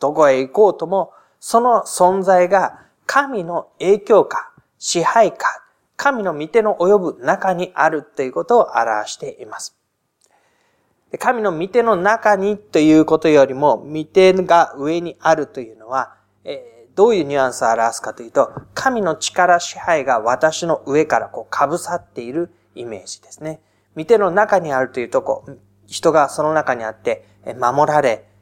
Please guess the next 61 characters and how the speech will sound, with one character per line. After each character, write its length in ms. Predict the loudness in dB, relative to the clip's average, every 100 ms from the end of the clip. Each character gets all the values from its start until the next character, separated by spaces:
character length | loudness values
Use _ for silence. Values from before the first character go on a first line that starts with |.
| _
そ 160 | -2
の 100 | 0
範 280 | 2 0 0
囲 40 | 0
の 120 | 0
中 280 | 0 0 2
で、 340 | 2 0 -6 _ -18
え 180 | -16 -10
ー、 80 |
安 200 | -6 -4
全 160 | -2 -2
に 100 | -4
過 100 | -4
ご 120 | -4
す 80 | -4
こ 100 | -4
と 80 | -2
が 120 | -4
で 100 | -6
き 100 | -10
る 100 | -12
と 120 | -18 _ _ _ -6
い 80 | -4
う 80 |
意 160 | -4 -8
味 160 | -8 -6
合 100 | -6
い 40 |
で 120 | -8
す 120 | -10
け 80 | -16
れ 80 | -20
ど 80 | -12
も、 180 | -12 -12 -20 _
上 280 | 4 6 6
か 180 | 4 2
ら 260 | 2 -4 _
そ 180 | -10 -8
の 100 | -8
神 280 | -4 -4 -4
の 120 | -8
御 120 | -8
手 160 | -6 -2
が 120 | -2
来 140 | -6 -8
て 180 | -8
い 60 | -6
る 140 | -10
と 120 | -10 -8
い 40 |
う 20 | -8 -8
こ 80 | -12 -4
と 40 |
は、 300 | -2 -2 -8 -20 _
神 300 | -6 -6 -6
の 160 | -12 -14
力、 540 | -14 -12 -6 -4 -6 -8 _ -4
神 280 | -4 -4
の 140 | -10 -12
支 220 | -12 -10
配、 260 | -8 -10